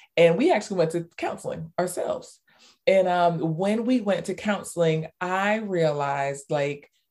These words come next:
this was what I wanted to do. Like, this is what I needed to do, because the counselor that I went to, she,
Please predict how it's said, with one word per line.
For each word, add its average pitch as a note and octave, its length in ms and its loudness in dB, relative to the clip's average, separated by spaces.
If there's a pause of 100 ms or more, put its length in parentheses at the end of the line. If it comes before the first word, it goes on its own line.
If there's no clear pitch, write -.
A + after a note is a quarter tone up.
(240)
this G#3 260 6
was C#3+ 200 -2
what C#3 160 -2
I C3 100 0
wanted B2+ 300 -4
to - 80 -10
do. F#2 260 -12
Like, D3 240 -4
this F#3+ 300 4
is D#3+ 120 -8
what D#3 140 4
I C#3 80 0
needed C3+ 280 -6
to C#3 100 -16
do, C#3 160 -8
because C#3+ 420 -4
the C#3 100 -8
counselor F#3 520 -2
that D#3 160 4
I D3 140 2
went D3+ 260 -6
to, D3 360 -4 (440)
she, F#3 1000 -2